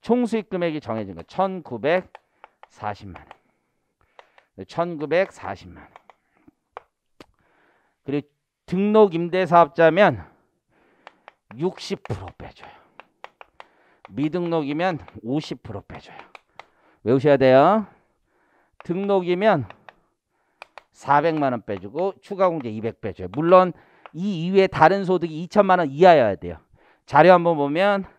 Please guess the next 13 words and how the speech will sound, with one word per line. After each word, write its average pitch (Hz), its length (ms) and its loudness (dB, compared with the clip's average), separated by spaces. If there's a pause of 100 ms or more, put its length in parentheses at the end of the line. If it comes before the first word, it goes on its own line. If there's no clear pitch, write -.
(540)
다른 165 320 4
소득이 170 520 0 (680)
천팔백만 214 680 4
원이죠. 185 280 0 (320)
그러면 139 520 -2 (640)
요렇게만 110 540 -6
빼줘요. 107 320 -14 (680)
근데 160 380 0 (220)
이게 156 140 -6
문제 165 380 -4
사이즈가 202 520 2
크면 190 460 -4 (420)
거주자 175 640 4